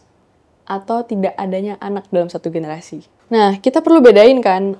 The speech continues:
apa sih faktor yang kira-kira bikin orang-orang ini memutuskan untuk nggak punya anak? Child free itu sebutan buat orang yang emang nggak mau punya anak ya, sifatnya sukarela. Kayak,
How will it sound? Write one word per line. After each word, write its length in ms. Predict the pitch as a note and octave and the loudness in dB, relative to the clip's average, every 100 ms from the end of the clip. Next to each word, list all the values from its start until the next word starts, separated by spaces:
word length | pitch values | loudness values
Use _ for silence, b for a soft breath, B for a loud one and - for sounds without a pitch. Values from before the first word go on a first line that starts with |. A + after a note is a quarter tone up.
| - | -10
apa 240 | B3+ D4+ | -8 -6
sih 160 | D4 D#4+ | -2 -2
faktor 400 | D4+ C#4 - D4+ | -2 -2 2 4
yang 160 | D4 | 4
kira-kira 480 | C4 A#3+ A#3 B3 C4+ | 2 2 0 -6 -6
bikin 400 | G#3 G3 - A#3 - | -6 -8 -8 -8 -6
orang-orang 560 | A3 G#3 - G#3 G#3 G#3+ | -6 -6 -6 -6 -6 -6
ini 160 | B3+ | -6
memutuskan 720 | C4 A#3 A3+ A3 - B3+ A#3 | -4 -6 -6 -8 -6 -10 -8
untuk 160 | A3+ A3 | -10 -6
nggak 160 | F#3 F3+ | -6 -6
punya 240 | F#3 F#3 | -8 -8
anak? 240 | G3+ G3+ G3 _ _ _ _ _ _ _ _ _ _ _ _ _ _ _ | -8 -10 -12 _ _ _ _ _ _ _ _ _ _ _ _ _ _ _
Child 320 | - C#4 C#4 C4+ | 2 6 6 6
free 400 | C#4+ C#4 D#4 - | 2 4 2 0
itu 320 | E3 F#3 A#3 | 0 0 0
sebutan 640 | B3+ G3 F#3 A#3+ B3+ A#3 | -2 -2 -4 -4 -2 0
buat 240 | G#3 A3 - | 0 0 -2
orang 240 | G#3 B3+ | -4 -2
yang 160 | C4+ - | -6 -4
emang 320 | A3 A3+ C#4 B3 | -2 0 0 4
nggak 240 | G#3+ G3 | 4 4
mau 240 | A#3 A#3+ | 2 2
punya 240 | A#3 A3+ A#3 | 2 4 4
anak 240 | A#3+ A3+ | 2 0
ya, 160 | E3 E3+ | -4 -4
sifatnya 480 | - A3+ A#3+ C#4+ D4 | -4 2 2 2 0
sukarela. 800 | - G#3+ G#3+ A3 F#3 F3+ - _ _ _ | 4 6 8 8 6 0 -10 _ _ _
Kayak, 320 | F#3 F#3 F3+ | 2 2 0